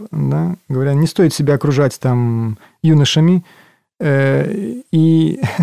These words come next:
<laughs> дальше-то, вот цитируя, говорит: "Я думаю, что не место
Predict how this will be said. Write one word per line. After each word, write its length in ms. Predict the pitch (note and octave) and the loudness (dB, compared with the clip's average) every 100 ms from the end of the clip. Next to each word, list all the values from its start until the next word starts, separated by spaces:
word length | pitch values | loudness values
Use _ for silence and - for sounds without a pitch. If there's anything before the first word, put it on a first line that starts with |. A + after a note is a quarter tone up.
| A2+ | -4
<laughs> 380 | - - - - | -8 -20 -20 -4
дальше-то, 480 | D#3 D#3 C3 - D#3 | 0 2 0 -2 -2
вот 260 | C#3+ C3+ - A3+ G3 | -2 -6 -8 -12 -10
цитируя, 600 | - C#3 C#3+ B2+ A#2+ A#2 | -4 -2 0 0 0 -2
говорит: 400 | C#3+ B2+ B2+ B2 - _ _ _ _ - | -4 -2 -2 -4 -10 _ _ _ _ 2
"Я 120 | G3+ | 4
думаю, 280 | A3 A3 G3+ | 6 6 4
что 280 | - F#3+ F#3+ | 4 4 4
не 180 | G3 G#3+ | 6 6
место 380 | F3 - C3+ | 4 2 -4